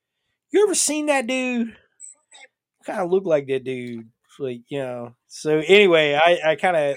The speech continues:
like, I use that image up there to see, like, where that goes as, as things progress, like, where that goes. Like, I just wanna,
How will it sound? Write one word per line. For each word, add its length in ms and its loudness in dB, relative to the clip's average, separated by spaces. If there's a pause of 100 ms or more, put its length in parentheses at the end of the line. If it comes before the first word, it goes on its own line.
like, 180 -8
I 80 -4
use 340 -8
that 160 -6
image 380 -14
up 160 -14
there 240 -12
to 80 -14
see, 380 -12
like, 200 -14 (680)
where 260 -4
that 220 2
goes 520 -10 (560)
as, 400 -10
as 220 -10
things 500 -12
progress, 880 -8
like, 180 -6
where 200 -6
that 160 -6
goes. 480 -4
Like, 220 -6 (440)
I 80 2
just 180 6
wanna, 340 8